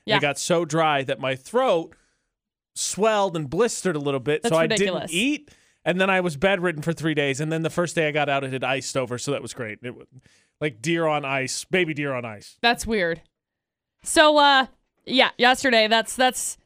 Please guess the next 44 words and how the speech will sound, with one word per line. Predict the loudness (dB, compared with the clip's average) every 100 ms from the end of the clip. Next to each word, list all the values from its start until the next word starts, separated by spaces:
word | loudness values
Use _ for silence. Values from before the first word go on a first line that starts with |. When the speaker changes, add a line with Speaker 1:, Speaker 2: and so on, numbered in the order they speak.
| -4
Speaker 1:
exactly | 2 2 2
what | 0 2
happened. | 2 2 2
I | 4
didn't | 4 2
realize | 2 4 4 6 6 6 2 2
how | 4
much | 4 2 2
I | 4
actually | 4 2 0 0 2
needed | 2 0 0
my | 0 -2
humidifier | -2 -2 -2 0 2 2 0 0
until | -2 0 0
this | 0 -2
morning | 0 0
when | 0 0
I |
woke | 2 2
up | 0
and | 0
I |
was | 0
like, | -2 -4
"Wow, | -12 _ _ -2 2 4 2
I | 2
feel | 0 0
very | 0 2 2 0 -2
refreshed. | 0 0 2 0 -2
Wow, | 0 0 0
this | -4
is | -6
a | -8
great | -4 -2 -2
morning. | 0 0 -2 -4
Oh | -6 -8
my | -8
gosh, | -10 -6 -2 -2 -2
I | -4
can | -4 -4
breathe. | -4 -4 -4 -6 -8
This | -10 -10
is | -8 -8
incredible." | -6 0 2 2 -2 -6 -8